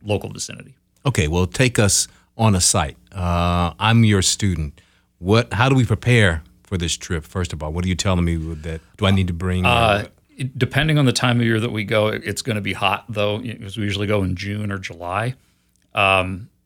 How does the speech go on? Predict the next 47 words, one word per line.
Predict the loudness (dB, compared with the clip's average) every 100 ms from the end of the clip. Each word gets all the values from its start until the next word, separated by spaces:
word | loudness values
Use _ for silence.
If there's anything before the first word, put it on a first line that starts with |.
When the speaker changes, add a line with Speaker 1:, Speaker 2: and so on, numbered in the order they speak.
| _ _ _ -6
Speaker 1:
but | 0 0
it's | 0 -4
the | -4
desert, | -2 -2 -4 -8
so | -12 -12
the |
evenings | -12 -10 -8 -10
can | -12 -12
get | -12
quite | -6 -6 -6
cold. | -4 -2 -4 -10 -18 -20
So | -12 -8 -8 -8 -14
you | -18
wanna | -20 -20
plan | _ -6 -4
accordingly | -6 -4 -2 -2 -4
for | -10 -6
that. | -2 -2 -2
Rain | 0 0 2
isn't | 0 -2 -4
usually | -6 -6 -6
something | -8 -10 -12
we |
have | -14
to | -14
worry | -18 -12
too | -10
much | -8 -6
about. | -6 -6 -4
But | 2
Speaker 2:
And | 4
we're | 4
camping | 2 2 4
out. | 4 2
We're | 2
not | 4 4
going | 4 4
back | 4 0 0
to |
the | 0 2
Speaker 1:
middle | 4 4
Speaker 2:
Howard | 2
Speaker 1:
of | 4
nowhere. | 4 2
Speaker 2:
Johnson | 0 -4
afterwards. | -6 -8 -2 0 0 -2
Speaker 1:
No. | -6